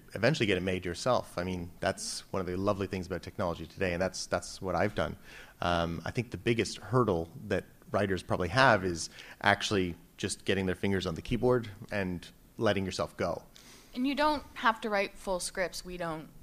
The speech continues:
Speaker 2: we don't do that. We write full outlines.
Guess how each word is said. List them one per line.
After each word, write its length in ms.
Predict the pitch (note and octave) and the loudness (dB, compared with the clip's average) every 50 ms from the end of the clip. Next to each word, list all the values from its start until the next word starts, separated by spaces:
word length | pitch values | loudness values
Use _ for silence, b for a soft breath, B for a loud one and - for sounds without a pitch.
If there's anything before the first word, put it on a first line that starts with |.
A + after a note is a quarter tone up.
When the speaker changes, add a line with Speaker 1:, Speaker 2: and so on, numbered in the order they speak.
| - - - | -20 -20 -16
Speaker 2:
we 140 | F#3 F#3 F#3 | -14 -10 -8
don't 180 | F3 D#3+ E3 | -8 -8 -8
do 100 | D#3+ F3+ F3 | -10 -8 -6
that. 180 | E3 C#3+ C#3+ | -4 -4 -4
We 100 | D#3 D#3+ | -4 -6
write 320 | E3 E3 E3+ E3+ F3 D#3+ - - - - - - - - - - - - - | -2 0 0 0 0 -2 -4 -12 -20 -20 -20 -20 -20 -20 -20 -20 -10 -4 -2
full 180 | F3+ E3+ D#3+ | -2 0 0
outlines. 840 | D3+ D#3+ F#3+ - D#3 D#3 D3 C#3+ C#3 C3 B2+ C3 - - - - | 0 0 0 -2 -2 -4 -4 -4 -6 -8 -12 -14 -16 -16 -16 -16